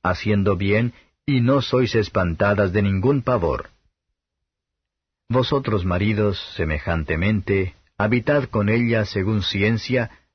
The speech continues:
dando honor a la mujer como a vaso más frágil y como a herederas juntamente de la gracia de la vida,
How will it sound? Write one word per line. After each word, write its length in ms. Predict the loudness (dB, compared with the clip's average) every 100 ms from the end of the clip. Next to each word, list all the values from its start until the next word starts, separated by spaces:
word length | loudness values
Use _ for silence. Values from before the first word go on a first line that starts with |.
| -8
dando 420 | -2 0 0 0
honor 300 | 2 0 0
a 40 |
la 120 | 0 0
mujer 540 | -2 -2 -2 0 0
como 320 | -2 0 0
a 80 | 0
vaso 400 | 0 -2 -2 -2
más 240 | -2 -2 -2
frágil 560 | 0 0 0 -2 -2 -6 -4
y 120 | -2
como 320 | 0 2 2
a 80 | 2
herederas 560 | 0 2 2 2 0
juntamente 720 | 0 -2 0 0 2 2 0 0
de 120 | 2
la 120 | 0
gracia 400 | 2 0 0 -2
de 100 | -2
la 120 | -2
vida, 400 | 0 0 0 -2